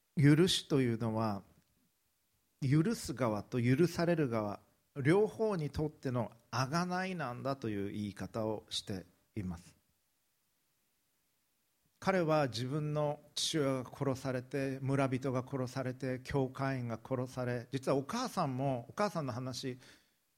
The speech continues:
も出てくるんですけど、お母さんも死んだと思ってました、彼は。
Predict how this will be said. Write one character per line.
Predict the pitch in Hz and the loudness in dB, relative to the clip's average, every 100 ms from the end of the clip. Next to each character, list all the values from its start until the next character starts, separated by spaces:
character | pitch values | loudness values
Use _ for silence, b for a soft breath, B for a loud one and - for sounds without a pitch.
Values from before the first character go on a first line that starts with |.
| _ | _
も | - 131 | -4 2
出 | 139 | 2
て | 139 | 0
く | - | -2
る | 123 | -6
ん | 117 | -6
で | 110 | -8
す | |
け | - | -6
ど、 | 135 | -4
お | |
母 | 170 226 | 0 0
さ | 226 175 | 0 -4
ん | 143 147 - _ _ _ _ | -4 -8 -18 _ _ _ _
も | 147 139 | -4 -2
死 | - 208 | 0 2
ん | |
だ | 226 240 | 0 0
と | 160 | -2
思 | 123 | -2
っ | |
て | 120 104 | -6 -10
ま | 92 | -10
し | - | -12
た、 | - _ _ - | -18 _ _ -8
彼 | 113 | -6
は。 | 87 | -6